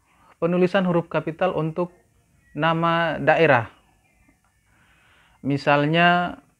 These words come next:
nama Jawa Barat, maka huruf J pada kata Jawa itu menggunakan huruf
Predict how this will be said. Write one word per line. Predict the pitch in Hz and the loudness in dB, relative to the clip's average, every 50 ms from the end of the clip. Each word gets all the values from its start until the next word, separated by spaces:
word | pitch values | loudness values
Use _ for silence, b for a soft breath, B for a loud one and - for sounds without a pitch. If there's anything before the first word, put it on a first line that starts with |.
| _ _ _ _ _ _ _ - | _ _ _ _ _ _ _ -12
nama | 156 147 151 156 160 160 156 156 160 160 160 160 160 160 160 156 - - - _ _ _ _ _ _ _ _ _ _ _ _ _ _ _ _ _ _ _ _ _ _ _ _ _ _ _ _ _ _ _ _ _ _ _ _ - | -10 -4 -2 0 2 2 2 0 0 0 2 2 2 0 -2 -4 -6 -10 -16 _ _ _ _ _ _ _ _ _ _ _ _ _ _ _ _ _ _ _ _ _ _ _ _ _ _ _ _ _ _ _ _ _ _ _ _ -10
Jawa | 131 131 160 160 160 156 156 156 156 151 139 | -4 0 2 4 4 4 4 4 4 4 6
Barat, | 135 160 160 160 156 156 147 - - _ _ _ _ _ _ _ _ _ _ _ - | 6 8 8 8 8 6 6 4 0 _ _ _ _ _ _ _ _ _ _ _ -8
maka | 147 151 151 143 - _ - 147 143 131 131 135 - _ _ _ _ _ - - - | -6 -4 -4 -4 -6 _ -2 0 0 0 -2 -6 -12 _ _ _ _ _ -14 -4 0
huruf | 214 226 226 240 233 - - 170 151 143 135 | 2 2 4 2 0 -2 -4 -8 -8 -6 -2
J | 135 175 214 214 185 165 165 180 208 220 - _ _ _ - | 2 4 6 6 6 4 2 0 -2 -4 -10 _ _ _ -2
pada | 143 143 143 143 | 0 0 0 -2
kata | 139 - - 139 135 - - 135 123 107 - - - 127 135 | -2 -2 -2 -2 -2 -2 -4 -4 -4 -4 -6 -10 -12 -6 2
Jawa | 139 156 143 156 - 131 143 160 185 208 214 - _ _ _ _ _ _ _ _ _ _ _ - | 6 6 8 8 6 6 4 4 2 -2 -6 -14 _ _ _ _ _ _ _ _ _ _ _ -10
itu | 147 147 180 | -8 -6 -4
menggunakan | 165 156 147 143 147 139 135 - 139 135 131 | -4 -2 -2 -2 -2 -2 -2 -2 -4 -6 -6
huruf | 123 143 131 127 123 | -4 -6 -6 -6 -8